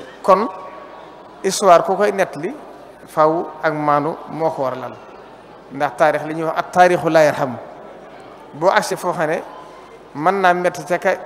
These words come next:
ka nga koy waxal sax, tubaab yi li ci ëpp noonu la ñuy bind ñoom. Kon nag ñu ngi leen ci soññu, leen xamal ne fii la ci yoon wépp nekk, fii li Daa'iratu Rawdu Rayaahiin def,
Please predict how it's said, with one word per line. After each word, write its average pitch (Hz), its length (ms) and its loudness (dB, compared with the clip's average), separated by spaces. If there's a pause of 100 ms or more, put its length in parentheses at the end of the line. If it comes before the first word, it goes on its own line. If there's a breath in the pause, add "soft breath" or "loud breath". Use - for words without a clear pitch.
ka 180 100 0
nga 190 80 -2
koy 208 120 4
waxal 175 240 2
sax, 220 160 -8 (100)
tubaab 175 280 4
yi 170 160 -4
li 180 80 -4
ci - 120 -10
ëpp - 140 -8 (800)
noonu 180 180 2
la 185 60 0
ñuy 175 120 -2
bind 160 200 -6
ñoom. 135 180 -6 (1120)
Kon 147 160 0
nag 180 140 0 (180)
ñu 156 160 -6
ngi 175 80 -6
leen 165 180 2
ci 170 100 -2
soññu, 160 360 0 (720)
leen 185 200 6
xamal 190 280 6
ne 170 80 2
fii 214 160 2
la 190 80 0
ci 185 280 -6
yoon 170 260 4
wépp 185 220 0
nekk, 165 260 -2 (840)
fii 208 520 -2 (120)
li 180 160 0
Daa'iratu 185 460 4
Rawdu 165 220 2
Rayaahiin 156 360 2
def, 151 120 -2